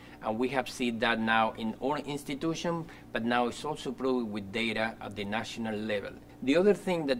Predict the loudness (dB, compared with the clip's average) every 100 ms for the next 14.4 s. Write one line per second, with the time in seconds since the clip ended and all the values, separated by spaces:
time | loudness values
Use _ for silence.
0 | -2 -2 -2 0 2 2 -2 -6 -8 -8
1 | -2 0 0 -2 -4 -6 -12 -6 -2 2
2 | 2 4 4 4 2 2 -2 -4 -6 -6
3 | -6 -4 -2 -4 -4 -8 -8 -10 -10 -6
4 | -4 -4 -4 -8 0 0 0 -10 -14 -18
5 | -20 -14 -4 0 2 2 2 4 4 4
6 | 2 2 4 4 2 0 -2 -4 0 0
7 | 2 0 2 0 0 -4 -4 -6 -14 -12
8 | -6 -4 0 0 2 2 2 4 2 4
9 | 2 0 -8 -20 -6 2 4 4 0 -2
10 | -2 2 2 0 -4 -2 -4 -6 -18 -10
11 | -8 -4 0 0 0 -4 0 0 2 0
12 | 0 -2 -2 -2 -2 -4 -6 -4 -4 -6
13 | -12 -18 -6 -2 -2 -2 -2 0 0 -2
14 | 0 -2 0